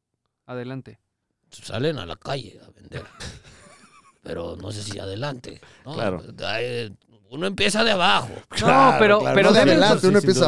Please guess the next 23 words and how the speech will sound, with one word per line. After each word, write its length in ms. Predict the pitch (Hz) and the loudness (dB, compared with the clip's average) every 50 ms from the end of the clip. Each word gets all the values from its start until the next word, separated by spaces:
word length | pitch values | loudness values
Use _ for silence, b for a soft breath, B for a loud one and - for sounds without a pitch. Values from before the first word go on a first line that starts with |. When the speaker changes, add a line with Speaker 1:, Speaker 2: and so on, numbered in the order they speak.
| 151 170 | 4 4
Speaker 4:
abajo, 160 | 180 - 147 | 2 2 0
no 100 | 135 143 | 0 0
adelante. 420 | 143 139 131 131 135 135 135 - - _ | 2 2 2 0 0 -2 -4 -8 -14 _
Speaker 1:
de-, 220 | 143 139 143 190 | _ -6 -4 -4
Speaker 3:
Ujú. 220 | 208 - 113 110 117 _ _ _ | -4 -4 -6 -8 -10 _ _ _
Speaker 1:
deme 200 | _ 175 208 247 | _ -4 -2 -2
un 60 | 302 269 | -2 -2
consejo 400 | 220 208 190 - 214 208 254 - | -2 -2 -2 -2 -2 -4 -4 -2
para 220 | - 202 165 143 | 0 0 0 0
así 200 | 127 - - 208 | -2 -6 -8 -6
salir 300 | - 226 196 190 208 208 | -4 -4 -4 -4 -4 -4
adelante 380 | 208 185 156 147 175 190 190 190 | -4 -4 -4 -6 -6 -8 -10 -10
como 160 | - 147 131 | -8 -8 -8
usted, 240 | 120 - - 185 208 | -8 -6 -8 -10 -10
señor. 400 | - - 147 135 131 127 123 _ _ _ _ _ _ _ | -10 -10 -10 -10 -10 -10 -12 _ _ _ _ _ _ _
Speaker 2:
Bueno, 540 | _ - - - - - 120 147 156 120 - _ _ _ _ _ _ _ _ - | _ -20 -20 -16 -10 -6 -4 -4 -4 -4 -8 _ _ _ _ _ _ _ _ -12
ya 100 | - - | -10 -8
Speaker 1:
Ajá. 160 | 95 98 135 | -6 -6 -4
Speaker 2:
depende 260 | 131 101 101 101 107 | -4 -6 -6 -6 -6
de 120 | 104 98 - | -8 -8 -10
cada 240 | - - 90 95 107 | -10 -12 -12 -12 -12
quien. 340 | - - 165 156 - - - - | -10 -8 -8 -8 -8 -10 -10 -6
Speaker 1:
Ok, 220 | 151 147 131 - | -6 -6 -2 -2